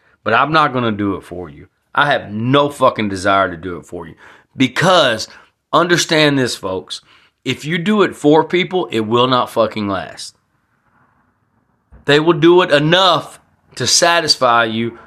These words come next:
to shut people like me the fuck up, and then before you know it, they're back in their same habits. Because it's familiar, it's comfortable. And again, yes, comforts ruin you. They do.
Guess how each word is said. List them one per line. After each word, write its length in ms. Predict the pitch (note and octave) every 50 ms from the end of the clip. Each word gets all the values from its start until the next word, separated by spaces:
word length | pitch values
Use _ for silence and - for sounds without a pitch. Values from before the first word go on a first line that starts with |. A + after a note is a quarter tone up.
| - _ _ -
to 100 | - A2+
shut 380 | - - - D3+ D#3 E3 E3
people 300 | - D#3+ F3 E3+ E3+ E3+
like 200 | E3 D#3+ D#3 D3
me 180 | C3+ D3 D3+ D3
the 100 | C3 A#2
fuck 340 | - - B2+ C3+ C#3 C#3 -
up, 380 | D3+ C3+ A#2+ A2 G2 - - _ _ _ _ _ _ _ _
and 160 | G#2+ A2 A2
then 100 | A2+ A2
before 220 | - - C3+ C3
you 120 | C3 C3+ C3+
know 180 | C3+ C3 B2+
it, 100 | A#2+ G2+
they're 120 | G#2 A#2 A2+
back 320 | G2 A#2+ G#2+ G#2 - -
in 60 | G#2+
their 100 | G2+ F#2+
same 320 | - - G2 F#2+ F#2+ E2+ F2+
habits. 360 | F#2 F2+ F#2 - - - _ _ - - - _
Because 320 | - D#3 D3 G3+ F3+ D#3+
it's 140 | F3 D#3+ -
familiar, 580 | - - D#3+ D#3+ E3 F3+ G3+ G3+ D#3+ B2+ B2
it's 120 | A#2+ A#2 -
comfortable. 580 | - - E3 E3+ D#3+ - A2 F#2 - - - _ _ _ _ _
And 80 | A2+ A#2
again, 300 | A#2 B2+ D3+ D3 B2+ B2+
yes, 180 | D3 C3+ -
comforts 460 | - - - C3 B2+ - D3+ D3 - C#3
ruin 200 | D3 D3+ C#3 B2
you. 120 | G#2 G2
They 100 | G#2+ A#2+
do. 240 | B2+ D3+ D3+ B2+